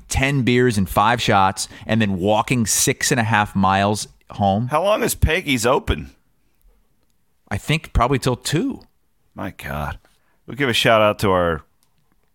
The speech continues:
Speaker 2: great American farmers, courtesy of our friends at Channel Seed.
Speaker 1: Now, these, these shout outs have been a big hit.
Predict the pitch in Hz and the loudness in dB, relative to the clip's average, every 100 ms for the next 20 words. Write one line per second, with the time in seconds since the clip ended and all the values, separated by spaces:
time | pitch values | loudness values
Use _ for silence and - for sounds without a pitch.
0 | _ - 107 95 90 95 92 90 82 78 | _ -2 0 0 -2 0 0 -2 -6 -6
1 | - 98 95 92 - - _ _ _ _ | -2 -2 0 -4 -6 -10 _ _ _ _
2 | _ - 110 95 - 95 85 80 - 92 | _ -6 -2 0 0 0 0 -2 -2 -2
3 | 90 80 - 104 90 80 - 95 87 85 | -2 -4 -6 -4 -2 -4 -6 -4 -2 -4
4 | - _ _ 104 113 143 170 233 214 127 | -10 _ _ -4 -2 -2 -2 -4 -2 0
5 | 156 180 - 98 98 95 101 107 160 - | 0 0 -2 -2 -2 -2 -2 -2 -4 -8